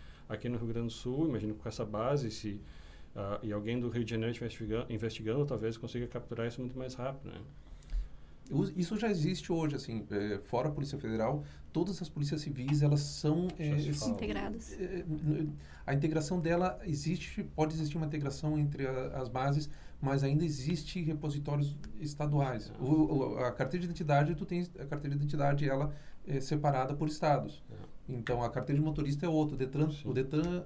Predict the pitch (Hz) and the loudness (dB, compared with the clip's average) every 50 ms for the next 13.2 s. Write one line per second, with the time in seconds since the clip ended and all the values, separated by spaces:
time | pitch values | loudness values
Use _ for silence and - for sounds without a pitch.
0 | - - 131 123 135 - 147 147 156 151 151 185 190 190 180 165 147 151 156 151 | -6 -4 -4 -4 -4 -2 0 2 2 2 0 0 -2 0 2 2 4 4 2 2
1 | 175 - - 160 143 185 - - 165 147 143 - - - - 156 151 147 147 151 | -2 -6 -6 -6 -6 -6 -4 -4 -4 -4 -6 -8 -12 -8 -4 -4 -4 0 0 2
2 | 151 151 165 165 165 165 160 147 - - - - - - - 143 135 131 131 127 | 2 2 2 2 0 0 -2 -4 -8 -14 -16 -14 -8 -2 0 0 2 2 0 -2
3 | 123 - - 151 147 151 147 143 143 139 143 - 156 151 151 - 151 143 139 120 | -4 -2 0 0 2 4 4 4 4 2 2 0 -2 -2 -2 0 2 2 2 2
4 | 123 120 - 135 127 127 - - - - - - - - - - 127 123 120 139 | 0 -2 -2 -2 -2 -2 -6 -12 -16 -16 -14 -12 -10 -6 -2 0 0 0 2 2
5 | 147 170 190 190 180 160 - - 135 131 139 139 - 151 143 151 151 147 - 165 | 2 4 4 4 2 2 0 0 0 2 2 0 0 0 0 0 0 0 -2 -2
6 | 170 156 151 143 143 131 127 117 113 113 113 123 139 143 143 151 147 139 127 123 | -2 0 0 -2 -2 -2 -2 -2 0 2 2 2 4 4 4 4 2 2 0 0
7 | 117 113 - 117 117 120 113 - 123 113 - 123 123 131 131 131 123 123 123 117 | -2 -4 -4 -4 -4 -4 -4 -6 -6 -6 -4 -4 -4 -4 -4 -4 -2 -2 -2 -4
8 | - - - 131 131 131 131 - - 120 120 117 110 113 113 117 113 113 - 123 | -4 -2 0 0 0 0 -2 -4 -4 -2 -2 -2 -2 -2 -4 -4 -4 -4 -4 -4
9 | 120 117 113 - 123 120 113 107 - - - - - - - - 120 110 - 123 | -4 -4 -4 -4 -4 -2 -4 -4 -6 -10 -16 -20 -20 -18 -10 -8 -8 -4 -2 -2
10 | 117 117 120 123 113 - 117 120 123 123 - 113 113 113 107 110 - - 123 113 | -2 0 0 -2 -2 -2 0 0 0 0 0 0 -2 -2 -2 -4 -4 -4 -4 -4
11 | 120 120 135 127 - 127 110 - - 120 135 135 135 127 120 127 - - 110 110 | -4 -4 -4 -4 -4 -4 -4 -4 -2 -2 -2 -2 -2 -6 -8 -10 -6 -4 -2 -2
12 | 110 107 120 117 113 - - 127 123 131 147 170 165 - - - - - - 214 | -2 -2 -4 -4 -6 -6 -6 -6 -2 -2 -2 -2 -4 -6 -10 -14 -14 -14 -12 -12
13 | 190 180 - - | -10 -10 -10 -10